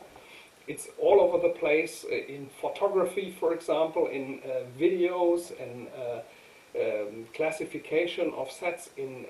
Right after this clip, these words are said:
medicine, and so on. And now, uh, people also want to apply it in finance.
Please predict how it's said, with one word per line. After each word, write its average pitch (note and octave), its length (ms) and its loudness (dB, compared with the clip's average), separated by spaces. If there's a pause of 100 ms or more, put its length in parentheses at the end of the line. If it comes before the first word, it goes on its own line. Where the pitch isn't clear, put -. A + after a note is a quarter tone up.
medicine, D#3+ 640 -4
and C#3+ 140 -12
so - 160 -6
on. - 260 -2
And C3+ 220 -10
now, D#3+ 380 4 (340)
uh, - 80 -12
people - 240 0
also - 300 0
want D#3 240 -4
to D3 120 -4
apply C#3 340 -6
it C#3 140 -4
in C3+ 120 -10
finance. - 560 -8